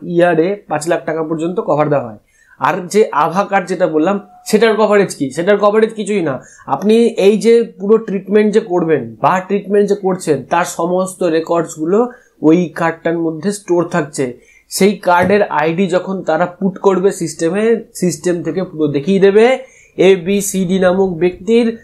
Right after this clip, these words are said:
তার এই এই প্রবলেম ছিল, সেই প্রবলেমের এগেইনস্টে সে এই জায়গাতে ট্রিটমেন্ট করিয়েছে, এই জায়গাতে ট্রিটমেন্ট করানোর পর তাকে এই ধরনের, আহ, ওষুধপত্র দেওয়া হয়েছে, তার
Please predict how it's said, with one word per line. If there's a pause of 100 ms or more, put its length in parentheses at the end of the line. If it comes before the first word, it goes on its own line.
(140)
তার
এই
এই
প্রবলেম
ছিল,
সেই
প্রবলেমের
এগেইনস্টে
সে
এই
জায়গাতে
ট্রিটমেন্ট
করিয়েছে,
এই
জায়গাতে
ট্রিটমেন্ট
করানোর
পর
তাকে
এই
ধরনের,
আহ,
ওষুধপত্র
দেওয়া
হয়েছে,
তার